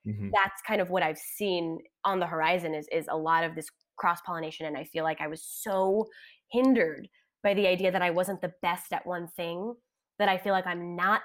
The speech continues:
Speaker 2: the, I'm not the world's best choreographer. I'm not, like, Los Angeles's premier choreographer. I'm not Paris Scoble, you know? Um, but I also feel like I'm not Calvin Harris, you know? So that was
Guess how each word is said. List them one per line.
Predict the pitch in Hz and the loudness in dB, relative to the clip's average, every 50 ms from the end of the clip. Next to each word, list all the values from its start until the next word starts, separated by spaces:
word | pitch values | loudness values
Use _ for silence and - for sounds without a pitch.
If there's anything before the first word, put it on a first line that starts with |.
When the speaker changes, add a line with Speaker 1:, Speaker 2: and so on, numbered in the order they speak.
| 190 | -4
Speaker 2:
the, | 185 196 - 175 | -6 -6 -4 -4
I'm | 170 175 175 180 | -4 -4 -4 -2
not | 180 190 208 220 - - 190 | 0 2 2 2 0 -2 -2
the | 208 196 185 175 - - _ _ _ _ _ - | 0 2 2 0 -2 -6 _ _ _ _ _ -6
world's | 185 196 196 196 185 180 185 - | -2 2 2 2 2 2 -2 0
best | - 190 175 175 - - - _ _ _ - - | 0 2 2 0 -2 -12 -18 _ _ _ -16 -6
choreographer. | - 202 180 175 165 165 165 165 - 175 165 | 0 2 4 4 4 2 0 -4 -4 -2 -2
I'm | 160 170 | 0 2
not, | 180 175 - | 2 2 2
like, | 180 170 - | 0 -4 -2
Los | 165 165 170 180 180 - | -2 0 0 0 0 -4
Angeles's | 185 175 175 165 170 170 165 - - 175 - | -6 -6 -4 -4 -6 -6 -6 -8 -10 -16 -16
premier | _ - - 208 185 170 170 | _ -8 -4 -2 0 0 0
choreographer. | 170 - - 170 160 160 - 170 | -2 -2 -2 -2 -2 -2 -2 -4
I'm | 160 | 0
not | 175 160 - - | 0 0 0 -2
Paris | - - 170 170 170 - - | -2 0 0 0 0 -2 -2
Scoble, | - 190 185 175 165 156 156 160 - | 2 4 4 4 2 0 -2 -2 -2
you | 208 202 | -2 0
know? | 185 170 180 180 - - - - _ - | 2 2 0 -2 -4 -14 -20 -16 _ -2
Um, | 196 190 180 180 175 170 _ _ _ - | 0 0 2 0 -2 -6 _ _ _ 0
but | 202 190 | 2 2
I | 185 | 4
also | 160 160 185 180 - 185 | 4 2 0 0 -2 -6
feel | - - 190 175 | -2 0 2 2
like | 175 170 170 - | 2 2 0 -2
I'm | 180 175 170 170 | -4 -4 -2 -2
not | 165 165 160 156 - - - _ _ - | -2 -2 -2 -4 -6 -12 -20 _ _ -4
Calvin | - - 165 175 156 | -2 -2 -2 -2 -4
Harris, | 165 190 202 160 - - - - - - _ _ - - - - - | -4 0 0 0 0 -2 -10 -12 -18 -20 _ _ -20 -20 -14 -4 0
you | 226 | 2
know? | 214 196 | 2 2
So | 196 - 208 | 2 2 2
that | 196 196 - | 2 2 2
was | 226 202 185 | 2 -2 -6